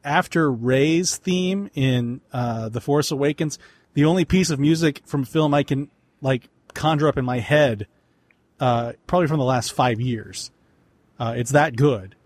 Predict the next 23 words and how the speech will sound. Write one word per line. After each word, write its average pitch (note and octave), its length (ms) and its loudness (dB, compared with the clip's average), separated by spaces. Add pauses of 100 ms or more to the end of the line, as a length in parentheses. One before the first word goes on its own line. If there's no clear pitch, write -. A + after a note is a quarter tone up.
Um, B2 320 2
and, B2+ 200 -4
you B2+ 60 -2
know, A#2+ 140 0
it, B2+ 120 -4
it B2+ 200 2
hit C#3+ 220 2
iTunes B2+ 760 0
last B2 260 -2
Friday, B2 380 2
and A2 100 -2
I've A2 120 -4
been A#2 100 -4
listening A2+ 320 -4
to, A#2 100 -10 (140)
to - 140 -6
it A2+ 60 -2
in G#2+ 80 -6
the G#2+ 60 -10
car G#2+ 460 -6 (120)
since C3 280 -4
then. F#2+ 280 -12 (840)
Um, B2 380 2